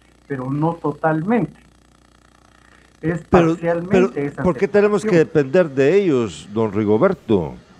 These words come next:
Speaker 2: ¿Por qué no podemos
Speaker 1: ¿Cómo?
Speaker 2: hacerlo por noso-, por nuestras propias pistolas?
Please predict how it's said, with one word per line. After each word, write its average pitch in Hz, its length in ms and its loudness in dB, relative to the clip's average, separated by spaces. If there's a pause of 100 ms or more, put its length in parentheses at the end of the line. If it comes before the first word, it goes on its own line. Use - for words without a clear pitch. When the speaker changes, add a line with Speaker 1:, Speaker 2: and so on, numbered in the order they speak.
Speaker 2:
¿Por 113 120 -4
qué 156 120 -2
no 175 100 -2
podemos 165 320 -2
Speaker 1:
¿Cómo? 294 140 4
Speaker 2:
hacerlo 165 240 0
por 135 160 -4
noso-, 123 260 -6
por 131 240 -2
nuestras 120 380 -2
propias 156 420 -6
pistolas? - 1160 -8